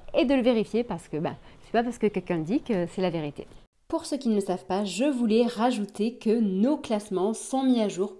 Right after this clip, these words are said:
plusieurs fois par semaine dès qu'il y a une modification de l'offre d'un annonceur. Donc, si jamais vous voulez savoir quelle est l'offre du moment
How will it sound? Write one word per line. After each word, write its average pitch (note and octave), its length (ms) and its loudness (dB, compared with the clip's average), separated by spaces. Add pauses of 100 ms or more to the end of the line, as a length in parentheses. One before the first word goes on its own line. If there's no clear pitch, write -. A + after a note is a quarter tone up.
plusieurs B3 340 0
fois A3 220 -2
par A#3+ 260 -4
semaine F#3 540 0 (160)
dès C4+ 160 2
qu'il G3 160 -8
y G3 80 4
a A#3 80 2
une F#3+ 160 0
modification G#3 640 0
de F#3+ 100 -2
l'offre F3+ 360 -2
d'un A#3+ 260 2
annonceur. F#3 460 0
Donc, B2+ 340 -10 (100)
si - 360 -6
jamais G3+ 400 2 (100)
vous G3+ 240 -4
voulez A3+ 220 -2
savoir E3 320 -10 (320)
quelle B3+ 180 -4
est G3+ 100 -2
l'offre G#3 360 -8
du E3+ 180 -6
moment A3 400 0